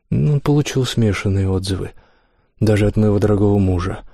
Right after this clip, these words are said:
Когда он слышит о «Метрополисе» дурное, обвиняет меня. Когда хорошее, предпочитает принимать всё на свой счёт.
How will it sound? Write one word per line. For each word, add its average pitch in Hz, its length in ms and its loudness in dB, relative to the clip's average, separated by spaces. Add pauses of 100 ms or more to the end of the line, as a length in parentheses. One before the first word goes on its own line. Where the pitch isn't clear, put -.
(760)
Когда 120 300 2
он 117 80 4
слышит 117 460 0
о 110 60 4
«Метрополисе» 110 920 0 (340)
дурное, 110 800 2 (520)
обвиняет 120 580 2
меня. 101 420 0 (800)
Когда 101 260 2
хорошее, 117 580 0
предпочитает - 580 -2
принимать 101 480 0
всё - 260 -4
на 95 140 0
свой 101 240 0
счёт. - 440 -6